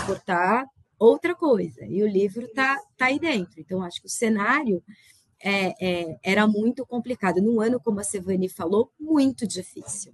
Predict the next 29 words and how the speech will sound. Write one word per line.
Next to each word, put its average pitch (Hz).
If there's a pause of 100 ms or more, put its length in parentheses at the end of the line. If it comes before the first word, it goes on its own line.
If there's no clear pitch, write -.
(720)
Foi 202
um 233
ano 269
de 330
muita 269
incerteza, 151
né? 170
Em 190
todos 220
os 226
político, 196
econômico, 175
social. 170
Então, 196 (680)
por 262
isso 311
que, -
assim, 262
eu 208 (280)
gosto 220
de 240
ver 220
o 208
copo 202
meio 190
cheio 233
e -
meio 247
vazio 214